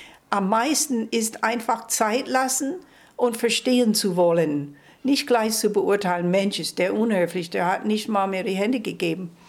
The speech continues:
Ja, der hat nicht mal guten Tag gesagt. Guten Tag ist richtig unwichtig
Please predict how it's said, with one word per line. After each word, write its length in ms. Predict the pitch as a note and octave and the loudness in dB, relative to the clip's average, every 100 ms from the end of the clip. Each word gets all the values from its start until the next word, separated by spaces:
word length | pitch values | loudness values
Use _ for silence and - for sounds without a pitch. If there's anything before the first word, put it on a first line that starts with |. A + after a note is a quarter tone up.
| - - _ | -20 -20 _
Ja, 320 | A3+ F3 A3 C4 | -6 -2 -2 -2
der 180 | G#3 | -2
hat 100 | G#3+ | -2
nicht 200 | A3+ A3+ | -2 -2
mal 160 | B3+ G#3 | 0 0
guten 320 | G3 A3 F#3+ | -2 -6 -4
Tag 260 | F#3+ F#3 G#3+ | 0 0 0
gesagt. 380 | G3 F3 E3 - | -2 -2 -4 -8
Guten 180 | A3 | -8
Tag 240 | - F3+ F3 | -4 -4 -4
ist 240 | G#3 - | -10 -6
richtig 340 | G3+ G3 - - | -6 -4 -8 -6
unwichtig 680 | G3+ B3 - - - - | -2 -2 -2 -6 -12 -14